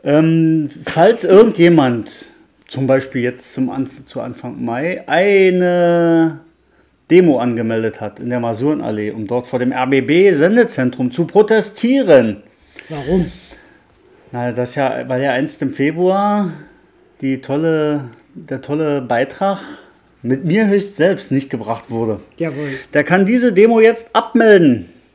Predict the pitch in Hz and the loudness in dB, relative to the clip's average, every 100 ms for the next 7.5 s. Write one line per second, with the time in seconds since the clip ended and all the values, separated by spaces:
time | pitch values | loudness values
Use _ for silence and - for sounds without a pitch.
0 | _ - 175 233 240 208 - - 143 139 | _ 2 4 4 0 -2 -12 2 4 4
1 | 147 160 165 127 151 170 135 139 - 170 | 2 2 0 0 0 0 0 -2 -6 -2
2 | 196 277 - 123 - - _ _ 185 143 | 0 -2 0 -2 -2 -16 _ _ -16 -16
3 | 120 123 156 226 233 185 170 143 - 202 | -14 -12 -10 -8 0 2 2 -6 -4 2
4 | 233 190 160 151 151 131 127 143 135 - | 4 2 -2 -4 -8 -10 -12 -14 -16 -16
5 | - 160 185 202 - 175 160 170 - - | -8 -4 -4 -6 -10 -6 -4 -4 -6 -6
6 | 165 165 156 156 139 - 139 127 139 - | -6 -6 -6 -8 -8 -12 -14 -12 -14 -14
7 | 139 139 135 127 | -14 -12 -10 -12